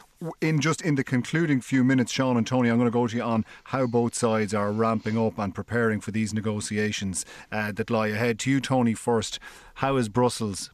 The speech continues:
posturing itself in advance of the talks that are likely to, to come post late February, I think is, is what the European Commission are saying they should have the mandate by?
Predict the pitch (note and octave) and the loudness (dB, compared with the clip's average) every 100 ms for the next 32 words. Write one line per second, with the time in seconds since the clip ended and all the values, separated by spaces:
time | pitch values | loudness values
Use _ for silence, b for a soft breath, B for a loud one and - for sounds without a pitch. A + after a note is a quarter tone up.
0 | - A#2 A2+ - A2 G2+ F#2 - G#2 G2 | -4 -2 -2 -2 -2 -2 -4 -2 -2 -4
1 | G2 G2 F2+ G#2+ G#2 G2 G#2 F#2+ F2+ - | -6 -6 -4 -4 -2 -4 -4 -4 -6 -12
2 | B B - - A2+ G#2 - G#2+ G2 G#2 | B B -10 -4 -2 -2 -4 -6 -4 -4
3 | A2 - G2 - G#2 G2+ F#2+ - - - | -4 -4 -8 -6 -6 -6 -6 -8 -10 -4
4 | A#2 G2+ F#2 - A2 - G#2+ A2+ A2 - | -2 -2 -2 -4 -4 -4 -4 -2 -2 -2
5 | A#2 G#2+ G2+ F#2 F2 F#2 F2+ E2+ - F#2+ | -2 -2 -4 -6 -6 -8 -8 -12 -12 -12
6 | F#2 F#2+ F#2+ F2 F2+ E2 F#2 F#2 F2 E2+ | -8 -8 -8 -8 -10 -8 -8 -8 -10 -8
7 | F#2 F2+ F2 - F#2+ F#2 F2+ F#2 F#2+ F2 | -6 -6 -8 -8 -8 -8 -6 -6 -6 -8
8 | D#2+ E2 D#2+ | -10 -12 -12